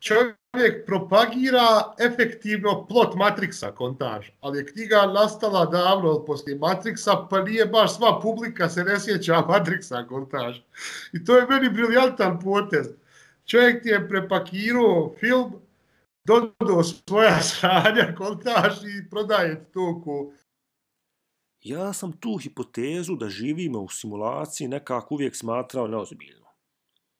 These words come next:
Speaker 2: Međutim, nedavno sam čitao knjigu, zove se Math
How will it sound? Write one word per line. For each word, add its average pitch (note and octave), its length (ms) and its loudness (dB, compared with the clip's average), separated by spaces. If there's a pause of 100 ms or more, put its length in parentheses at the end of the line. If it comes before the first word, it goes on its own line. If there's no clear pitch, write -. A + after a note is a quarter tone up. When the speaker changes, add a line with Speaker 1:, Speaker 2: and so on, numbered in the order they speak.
(1500)
Speaker 2:
Međutim, F#3 360 -8
nedavno F#3 400 -4
sam B2 180 -10
čitao D3+ 320 -6
knjigu, D3 360 -8 (140)
zove C#3+ 200 -6
se A#2+ 140 -8
Math C#3+ 460 -6